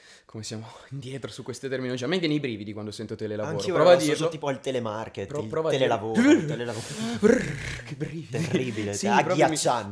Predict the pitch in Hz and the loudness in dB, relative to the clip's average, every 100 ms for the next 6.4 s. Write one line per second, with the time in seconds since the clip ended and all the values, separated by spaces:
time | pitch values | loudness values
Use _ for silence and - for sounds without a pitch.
0 | 180 180 196 180 175 202 196 165 120 - | 0 0 -2 -2 -2 -2 -2 -4 -4 -2
1 | 117 117 120 107 185 226 233 175 170 175 | -2 0 -2 -2 -2 -2 0 4 4 4
2 | 123 135 135 123 110 113 120 113 110 113 | -2 -2 -2 -6 -6 -6 -6 -6 -6 -4
3 | 110 104 - 120 127 127 127 120 117 117 | -4 -6 -10 -8 -4 -2 -2 -4 -6 -2
4 | 117 131 131 131 - 113 107 110 - 110 | 2 2 4 2 0 -4 -6 -6 -6 -6
5 | 101 - 101 98 101 101 101 104 104 202 | -6 -8 -10 -10 -10 -10 -10 -8 -8 -8
6 | 202 226 415 | -8 -6 -6